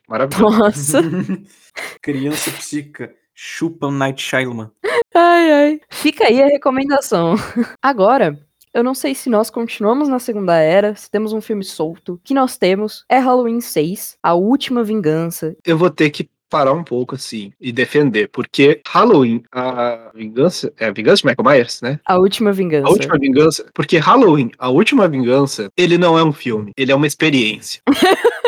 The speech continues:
Speaker 3: Experiência horrível.
Speaker 1: Não.
Speaker 2: Tem o Paul Rudd, não é horrível?
Speaker 1: Exato. Assim.
Speaker 3: E o Paul Rudd salvou, cara.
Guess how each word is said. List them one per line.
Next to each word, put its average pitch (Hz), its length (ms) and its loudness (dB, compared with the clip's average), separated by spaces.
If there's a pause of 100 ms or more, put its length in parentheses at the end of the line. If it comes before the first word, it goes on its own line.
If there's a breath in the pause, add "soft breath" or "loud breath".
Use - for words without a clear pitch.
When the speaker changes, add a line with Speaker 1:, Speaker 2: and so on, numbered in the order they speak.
(140)
Speaker 3:
Experiência 170 480 2
horrível. 151 580 2
Speaker 1:
Não. 180 460 2
Speaker 2:
Tem 190 160 0
o 202 60 0
Paul 254 260 0
Rudd, 165 260 0
não 160 100 -2
é 196 80 2
horrível? 151 520 -2 (120)
Speaker 1:
Exato. 147 440 2 (200)
Assim. 214 300 0
Speaker 3:
E 220 60 4
o 247 40 0
Paul 220 280 6
Rudd 208 180 6
salvou, 202 340 -6
cara. 139 200 -12